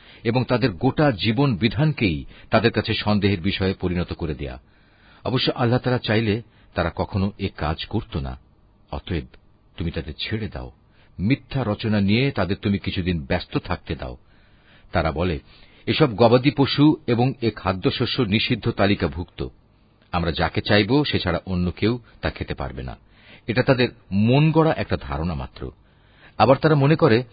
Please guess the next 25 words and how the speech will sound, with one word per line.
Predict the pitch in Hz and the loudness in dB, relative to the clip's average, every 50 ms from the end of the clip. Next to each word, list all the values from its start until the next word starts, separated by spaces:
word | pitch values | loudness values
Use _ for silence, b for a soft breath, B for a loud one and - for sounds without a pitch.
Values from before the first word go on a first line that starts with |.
| b b b b b b - | b b b b b b 2
কিছু | 156 - - 135 | 2 2 4 4
গবাদি | 113 127 123 135 143 131 | 6 6 6 6 4 2
পশু | 143 120 120 139 - 165 - - | 2 2 2 2 0 -2 -2 0
আছে | 92 98 - - - 95 82 85 - b b b b b b b b b | -2 0 0 2 2 2 2 0 -6 b b b b b b b b b
যার | 87 85 120 120 123 | 0 2 4 4 4
উপর | 127 104 135 143 - - _ _ _ _ _ _ - | 4 4 2 2 2 0 _ _ _ _ _ _ 0
আরোহণ | 95 113 139 143 110 151 175 | 2 4 4 4 4 2 2
করা | - - 101 87 | 2 2 0 0
নিষিদ্ধ, | 80 78 - - - 71 - - - 65 64 - - - - - - - b b b | 0 0 -2 -4 -6 -8 -10 -10 -12 -12 -12 -12 -18 -20 -20 -20 -20 -18 b b b
আবার | b - 104 123 127 | b 2 4 4 4
কিছু | - 151 151 165 160 | 2 2 0 2 4
গবাদি | 135 139 127 139 123 139 | 4 6 4 4 2 2
পশু | 107 135 113 - - - | -2 -2 -2 -4 -6 -4
আছে | 85 85 - - 120 202 - b b b b b b | -4 -6 -4 -4 -6 -6 -6 b b b b b b
যার | 90 104 110 | 4 4 4
উপর | 110 - - 104 | 4 4 0 -2
জবাই | 82 - 104 98 95 143 160 | 0 2 2 4 6 6 4
করার | - - 139 131 120 | 4 4 0 0 0
সময় | - - 104 85 80 92 131 147 b b b - | -2 -2 -2 0 0 0 -2 -4 b b b -2
তারা | 90 87 - - | -2 -2 -2 -2
আল্লাহর | 90 87 90 92 90 85 | -2 -2 0 0 0 0
নাম | 80 80 78 | 0 -2 -4
স্মরণ | 76 - - 80 76 78 90 | -6 -8 -8 -6 -4 -4 -4
করে | 95 - 78 69 67 | -4 -4 -6 -8 -8
না। | 62 58 55 | -10 -12 -14